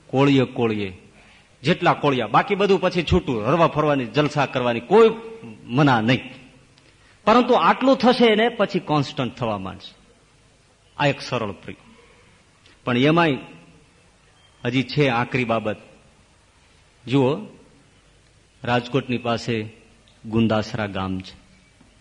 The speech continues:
આજે પણ મૂળજી ભગત બેઠા છે. વૃદ્ધ ઉંમર છે, દર્શનીય ભક્ત છે. એ અભ્યાસ કરતા કે મહારાજે કીધું છે વચનામૃતમાં કે હાલતા ચાલતા, ખાતા પીતા ભગવાનને સંભાળવા, હાલતા ચાલતા ને આ બધું કરીએ છીએ, પણ જમતા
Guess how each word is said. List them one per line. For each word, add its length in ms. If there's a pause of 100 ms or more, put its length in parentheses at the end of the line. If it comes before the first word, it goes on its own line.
(380)
આજે 280
પણ 220
મૂળજી 420
ભગત 340
બેઠા 400
છે. 160 (1000)
વૃદ્ધ 340
ઉંમર 380
છે, 300 (540)
દર્શનીય 640
ભક્ત 420
છે. 220 (1800)
એ 100
અભ્યાસ 500
કરતા 340 (2250)
કે 80
મહારાજે 380
કીધું 320
છે 100
વચનામૃતમાં 800
કે 60
હાલતા 260
ચાલતા, 360
ખાતા 320
પીતા 280
ભગવાનને 400
સંભાળવા, 500
હાલતા 300
ચાલતા 360
ને 100
આ 40
બધું 260
કરીએ 300
છીએ, 100
પણ 120
જમતા 520